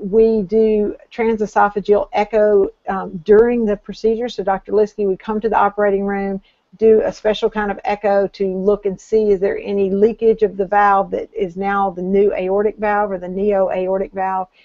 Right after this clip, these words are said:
if there's any narrowing or leakage of that valve that might require, um, more surgery, any residual connection or hole between the two pumping chambers. All those things are very important to maintain good postoperative care, and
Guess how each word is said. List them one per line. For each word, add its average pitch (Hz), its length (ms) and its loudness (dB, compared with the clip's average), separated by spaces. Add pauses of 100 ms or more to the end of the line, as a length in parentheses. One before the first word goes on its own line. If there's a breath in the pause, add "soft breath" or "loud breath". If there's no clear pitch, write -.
(160 soft breath)
if 180 120 -14
there's 196 220 4
any 196 220 -4
narrowing 196 560 0
or 185 100 -4
leakage 202 320 0
of 196 80 -6
that - 220 -4
valve 190 300 2
that - 180 -8
might 185 220 -4
require, 185 640 0
um, 185 320 -6 (220)
more 202 260 0
surgery, 190 600 -2 (260 soft breath)
any 196 200 0
residual 196 500 2
connection 196 540 -8
or 185 180 -6
hole 196 320 4
between 190 360 -6
the 180 60 -10
two - 180 -12
pumping 190 380 -4
chambers. 185 540 -8 (440 soft breath)
All 220 200 4
those 208 240 4
things 196 260 0
are 190 80 0
very 196 260 0
important 190 420 -2
to 190 60 -8
maintain 190 460 -6
good 185 320 -4
postoperative 185 680 -4
care, 185 340 -2
and 190 340 -8